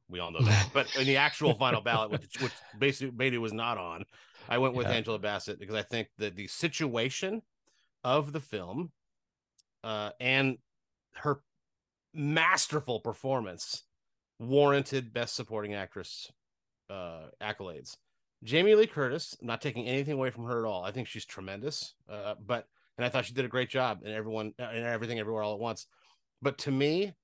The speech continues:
Speaker 1: it's almost like she wasn't on screen enough. I just, I didn't ha-, I, I didn't think that was, that was my tiebreaker. I guess I'll put it that way. My
Speaker 2: Okay.
Speaker 1: tiebreaker was Angela Bassett was a focal point, and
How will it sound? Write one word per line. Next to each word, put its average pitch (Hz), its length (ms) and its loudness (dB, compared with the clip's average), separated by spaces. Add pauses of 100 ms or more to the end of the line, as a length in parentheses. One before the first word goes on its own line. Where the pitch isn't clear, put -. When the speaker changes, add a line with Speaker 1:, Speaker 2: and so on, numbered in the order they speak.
(600)
Speaker 1:
it's 131 100 -8
almost 202 220 2
like 175 100 0
she - 100 -4
wasn't 151 280 0
on 131 100 0
screen 147 380 -4
enough. 87 420 -8 (720)
I 131 120 2
just, 156 280 0
I 143 80 4
didn't 160 200 4
ha-, 143 160 -2
I, 151 240 2 (300)
I 143 140 2
didn't 180 260 2 (100)
think 160 220 -4
that 147 200 2
was, 139 100 -2 (140)
that 190 120 6
was 190 80 4
my 196 100 6
tiebreaker. 110 560 2
I 110 40 -4
guess 139 140 0
I'll 135 80 -4
put 139 100 0
it 120 80 -2
that 101 160 0
way. 90 140 -8 (160)
My 139 80 4
Speaker 2:
Okay. 170 200 2
Speaker 1:
tiebreaker 165 320 6
was 143 340 4 (180)
Angela 185 340 2
Bassett 165 460 0
was 131 120 -4
a 123 120 0 (180)
focal 202 340 8
point, 117 460 -6 (380)
and 147 240 4